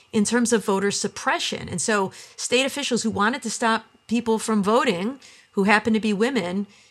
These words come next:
had other ways to do that. And so they use some of those same suppression tactics that we see. And, you know, they appear neutral on their face, but they have a disparate impact on women. One was poll taxes. You know, women didn't have their own,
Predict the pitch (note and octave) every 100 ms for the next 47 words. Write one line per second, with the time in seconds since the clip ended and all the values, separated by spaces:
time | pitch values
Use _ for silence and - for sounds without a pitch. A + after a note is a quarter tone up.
0 | - A3 G#3+ G#3 G3+ G#3 G3 F#3+ G3 -
1 | F#3 G#3+ B3 G3 D3 - F#3+ A3 F#3+ G3
2 | G3+ C4+ - B3 G#3 F#3 - G3+ G#3+ G#3
3 | - G3+ C#4 A#3 F3 - F3 - G3 F#3+
4 | - - C4+ - - - - A#3 A#3 -
5 | E4 C#4 C#4+ C#4 - G4 B3+ B3 B3+ G#3
6 | F3+ E3 - - C#4+ C#3 - - - -
7 | - - A3+ A3+ G#3+ F#3+ - A3+ - G3
8 | - C#4 D#4 D#3+ C#3 - - - - _
9 | F3+ E3 D#3+ - F#3 G#3+ A#3+ - D4+ G4+
10 | F#3 E3 - - - F#3 E3+ G3 G#3 G#3
11 | G3 E3+ F#3+ F#3+ F#3+ F3+ F3+ F3+ F3+